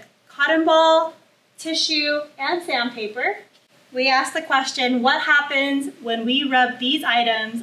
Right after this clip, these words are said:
on the C D? Will they make many scratches? Will they make some scratches? Will they make no scratches?" Of course, we made our hypothesis, our educated guess,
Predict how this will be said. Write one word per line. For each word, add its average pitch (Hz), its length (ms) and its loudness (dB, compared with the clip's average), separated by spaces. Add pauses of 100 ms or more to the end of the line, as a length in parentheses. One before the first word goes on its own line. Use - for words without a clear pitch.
on 226 180 -4
the 226 80 -16
C 214 200 -14
D? 185 160 -14 (580)
Will 220 140 -6
they 220 140 0
make 214 280 -6
many 349 240 4
scratches? 311 800 0
Will 247 140 -8
they 233 120 0
make 220 200 -4
some 320 280 0
scratches? 277 840 0
Will 233 100 0
they 220 160 -4
make 208 240 -10
no 226 160 -4
scratches?" 320 640 0 (920)
Of - 180 -20
course, 285 320 -4
we 262 160 -2
made 233 320 2
our 214 120 -4
hypothesis, 349 840 0
our 226 220 -4
educated 240 560 -6
guess, 330 460 0